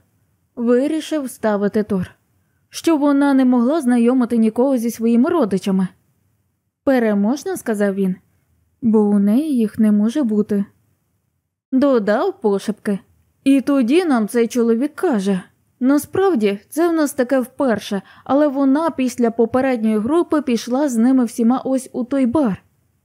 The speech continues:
Він нам показав, куди йти. І досі там. Цьому ми вже зраділи, гроші повертати не стали, пішли одразу у бар. Ідемо і розуміємо, що взагалі не уявляємо,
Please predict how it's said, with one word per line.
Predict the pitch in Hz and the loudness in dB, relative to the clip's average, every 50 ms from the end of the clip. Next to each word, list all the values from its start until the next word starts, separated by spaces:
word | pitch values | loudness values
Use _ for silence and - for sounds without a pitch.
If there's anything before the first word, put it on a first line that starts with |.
| _ _ _ _ _ _ _ _ _ _ - - | _ _ _ _ _ _ _ _ _ _ -8 -2
Він | 220 262 294 349 359 349 | 0 0 2 0 0 -2
нам | 349 339 320 294 | -2 -2 -2 -2
показав, | - 277 254 247 226 214 196 214 247 277 262 - | -2 -2 -2 -2 -2 -2 0 -2 -2 -4 -4 -4
куди | 226 208 202 208 | -4 -2 0 -2
йти. | 196 - - 202 - - _ _ _ _ _ _ _ _ _ _ _ - | -2 -2 -8 -12 -12 -12 _ _ _ _ _ _ _ _ _ _ _ -2
І | - 269 269 | 0 0 2
досі | 208 226 226 262 269 - 339 330 | 2 2 0 0 0 0 -4 -4
там. | 220 - 196 190 185 190 - _ _ _ _ _ _ _ _ _ _ _ _ _ - | -2 -2 -2 -2 -2 -4 -8 _ _ _ _ _ _ _ _ _ _ _ _ _ -10
Цьому | - - 370 370 359 349 330 | 0 0 2 2 2 0 2
ми | 302 285 294 285 | 2 2 2 2
вже | 262 247 277 254 | 0 0 -2 -2
зраділи, | 247 294 339 330 240 226 202 190 190 185 - _ _ _ _ - | 0 0 0 0 2 2 0 0 0 -2 -4 _ _ _ _ -4
гроші | - 226 226 294 370 381 - 392 | -2 0 2 2 2 2 0 0
повертати | - - 277 240 226 208 - 208 208 214 - 226 | 0 0 0 0 0 0 0 -4 -4 -2 -2 0
не | 220 240 277 | 0 0 0
стали, | 277 - - 349 277 214 196 190 175 - _ _ _ _ _ - | -2 -4 -4 -4 -2 0 0 -2 -2 -4 _ _ _ _ _ -2
пішли | 262 254 220 - 247 262 320 381 | -2 -2 -2 -2 -2 0 2 2
одразу | 370 330 226 220 214 208 220 214 220 214 | 2 2 2 0 0 0 0 0 0 0
у | 214 208 | 0 0
бар. | 196 - 208 185 190 - _ _ _ _ _ _ _ - | -2 -4 -4 -6 -6 -8 _ _ _ _ _ _ _ -4
Ідемо | 247 254 220 269 262 311 370 349 | -2 0 2 2 2 0 0 0
і | 320 285 | 0 0
розуміємо, | 269 262 233 269 294 320 339 320 277 262 233 | 0 0 0 0 0 0 0 2 2 2 2
що | - - 226 | 0 -2 -4
взагалі | 220 208 220 214 202 214 220 254 302 | -2 0 0 0 0 0 0 0 0
не | 311 294 254 | 2 2 2
уявляємо, | 240 233 220 208 208 240 294 311 302 285 269 262 262 | 2 2 2 0 0 0 0 0 2 2 2 2 2